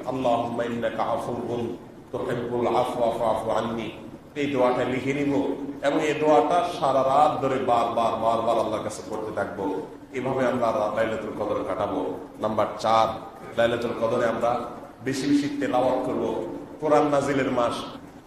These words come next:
এই রাত্রেই কোরআন নাজিল হয়েছে, কোরআনের জন্মরাত, কোরআনের জন্মলগ্ন, অতএব এই রাতে বেশি বেশি কোরআন তেলাওয়াত করব, কোরআন পড়ব, কোরআন বোঝার চেষ্টা করব,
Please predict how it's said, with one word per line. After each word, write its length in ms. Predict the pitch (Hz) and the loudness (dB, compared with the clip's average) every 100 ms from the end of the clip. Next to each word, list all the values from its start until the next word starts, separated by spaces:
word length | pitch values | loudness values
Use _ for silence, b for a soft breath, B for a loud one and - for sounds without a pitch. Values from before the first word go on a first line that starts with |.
| - | -6
এই 120 | 147 | 0
রাত্রেই 380 | 143 143 147 180 | 4 4 4 0
কোরআন 300 | 175 151 143 | 2 4 4
নাজিল 320 | 135 131 147 | 2 0 0
হয়েছে, 420 | 127 120 113 107 92 - - - - | 0 0 -2 -4 -6 -10 -16 -20 -8
কোরআনের 500 | 170 165 160 156 139 | 2 4 6 4 0
জন্মরাত, 560 | 143 143 139 131 123 120 135 - - - - | 2 4 4 6 6 4 0 -6 -12 -10 2
কোরআনের 400 | 143 143 143 139 | 6 6 4 4
জন্মলগ্ন, 920 | 139 139 131 131 147 151 139 - - - - | 2 4 4 6 4 4 2 0 -2 -10 -4
অতএব 280 | 131 135 135 | -2 -2 0
এই 60 | 127 | 2
রাতে 260 | 123 123 | 2 0
বেশি 200 | 117 117 | -4 -4
বেশি 260 | 127 120 - | -6 -8 -8
কোরআন 240 | 113 113 113 | -4 -4 -4
তেলাওয়াত 320 | 113 110 113 113 117 | -4 0 0 0 -4
করব, 340 | 107 107 92 - - - | -4 -4 -6 -8 -14 -12
কোরআন 400 | - 131 131 131 131 | -2 2 2 0 2
পড়ব, 520 | 139 143 143 143 - - - | 6 8 8 6 0 -4 -2
কোরআন 260 | 143 143 131 | 2 2 2
বোঝার 280 | 143 165 170 | 2 2 0
চেষ্টা 260 | 160 143 143 | -2 -4 -4
করব, 540 | 123 123 120 120 117 | -2 -2 0 0 -2